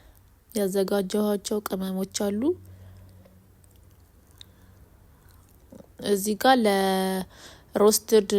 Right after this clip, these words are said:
ለሆነ ቺክን የሚሆን ቅመም ነው፣ ግን ለድንችም ማረግ ትችላላችሁ። ያላችሁን ቅመም ቆንዶ በርበሬ፣ ፓፕሪካ ያላችሁን ማረግ ትችላላችሁ። እዚህ ጋ ደግሞ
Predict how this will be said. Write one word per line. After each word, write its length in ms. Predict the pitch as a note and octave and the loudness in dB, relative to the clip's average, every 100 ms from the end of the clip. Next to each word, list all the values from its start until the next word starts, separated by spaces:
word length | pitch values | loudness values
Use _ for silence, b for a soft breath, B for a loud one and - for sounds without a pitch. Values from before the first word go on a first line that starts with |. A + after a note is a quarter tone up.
| G3 F3+ | 2 2
ለሆነ 420 | F#3+ F#3+ G3 F#3+ F#3+ | 0 0 -2 -2 -4
ቺክን 400 | F#3+ G3 - F#3 | -4 -6 -4 -4
የሚሆን 480 | F#3 F3+ F#3 F#3+ F#3 | -2 -4 -4 -4 -6
ቅመም 320 | - F#3+ F#3 F#3 | -8 -6 -4 -2
ነው፣ 140 | A#3 | -2
ግን 160 | A3+ B3+ | -2 0
ለድንችም 640 | A3 F3+ F#3 F3+ F3+ G#3+ G3 | 0 0 -2 -6 -6 -6 -4
ማረግ 340 | F#3+ F#3 F#3+ - | -6 -6 -8 -10
ትችላላችሁ። 840 | - G3 F#3 F#3 F#3 F#3+ - C4+ C#4 B B B B - | -8 -2 0 0 0 -4 -6 -8 -8 B B B B 2
ያላችሁን 840 | A#3+ C4+ B3+ A#3 - A3+ G#3+ G3+ F#3+ F#3 F3+ | 4 6 4 2 0 0 0 0 0 -2 -2
ቅመም 340 | - F#3+ G#3+ A3 | -2 -2 -2 -2
ቆንዶ 260 | - F3+ F3+ | -2 -2 0
በርበሬ፣ 480 | F3+ F3+ F#3 F#3 F#3 F#3+ | 0 0 -2 -2 -2 -4
ፓፕሪካ 540 | G3 F#3+ - F#3+ F#3 F3+ | -4 -8 -6 -4 -4 -4
ያላችሁን 500 | G3+ F#3 F3+ F3+ F#3+ F#3+ | -4 -2 -4 -6 -8 -6
ማረግ 300 | F3 E3+ F3 | -4 -6 -8
ትችላላችሁ። 800 | - - F#3 F3 F3 F#3 F#3 - | -14 -10 -6 -4 -2 -2 -4 -6
እዚህ 240 | G#3 F3+ F3 | -4 -4 -4
ጋ 140 | F#3+ | -4
ደግሞ 220 | F#3+ G3+ | -4 -4